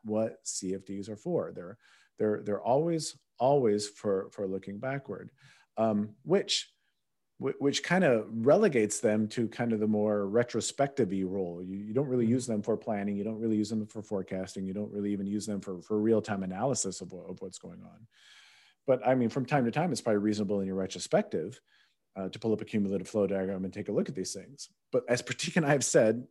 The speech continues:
Speaker 1: till we're blue in the face, if you're doing all the things you're supposed to be doing, controlling work, paying attention to aging, well, then by the time the stuff shows up in the cumulative flow diagram, you will have already fixed it. So there's, there's really no point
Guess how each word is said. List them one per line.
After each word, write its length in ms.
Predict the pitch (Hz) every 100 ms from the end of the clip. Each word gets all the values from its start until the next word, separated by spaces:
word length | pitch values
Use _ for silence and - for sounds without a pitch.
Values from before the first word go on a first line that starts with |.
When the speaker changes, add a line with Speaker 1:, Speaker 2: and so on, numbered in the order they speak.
| _
Speaker 1:
till 140 | 107
we're 140 | 98
blue 320 | 87 90 117 135
in 80 |
the 80 | 120
face, 500 | 107 110 90 131 - - _ _ _ _ _ _ _ _ _ _ _
if 220 | 156 214 214
you're 140 | 202
doing 200 | 190 185
all 140 | 175
the 80 | 180
things 220 | 180 185
you're 80 | 156
supposed 300 | - 175 175
to 60 | -
be 80 | 120
doing, 300 | 107 90 92
controlling 400 | 113 143 143 120
work, 280 | 127 127
paying 220 | - 127 123
attention 380 | 117 131 117
to 100 | 101
aging, 460 | 127 147 98 90 123 - _ _ _ _
well, 100 | 120
then 140 | 151
by 160 | 151 160
the 140 | 156
time 320 | 151 165 208
the 80 | 190
stuff 240 | 156 147 135
shows 260 | 156 139
up 140 | 139 135
in 80 |
the 80 | 120
cumulative 360 | 113 131 113 104
flow 200 | 160 180
diagram, 440 | 117 101 107 110 113
you 100 | 131
will 80 |
have 100 | 123
already 200 | 113 113 101
fixed 340 | - 127 -
it. 120 | 92 _ _
So 320 | - 95 101
there's, 280 | 107 107 107
there's 200 | 113 104
really 160 | 120 117
no 140 | 110
point 340 | - 131 113